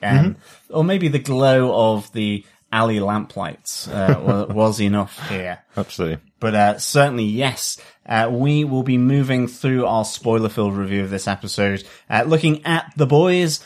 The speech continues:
Speaker 1: the Seven, and any other outstanding moments. We go through the protagonist, antagonist moments, uh, as well as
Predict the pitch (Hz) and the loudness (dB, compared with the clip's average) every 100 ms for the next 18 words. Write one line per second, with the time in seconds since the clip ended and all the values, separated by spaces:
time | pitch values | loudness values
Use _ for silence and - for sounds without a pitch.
0 | - - - 185 180 156 135 - 160 165 | -16 -8 -2 0 2 2 0 -2 -4 -2
1 | 156 - 143 135 127 123 113 101 110 - | -2 -2 0 0 0 0 0 0 -2 -2
2 | 104 104 101 104 107 101 - 101 101 107 | -2 0 2 2 2 0 -2 -4 0 2
3 | 104 - 101 98 104 - 135 139 135 - | 0 0 -4 -4 -6 0 0 2 0 -2
4 | - 175 170 147 123 113 107 110 110 107 | -4 -4 -2 0 0 -2 -2 2 2 2
5 | 104 - - - _ - 101 101 - 104 | 0 -4 -10 -20 _ -4 -2 0 0 0
6 | 101 101 98 95 | 2 2 2 -2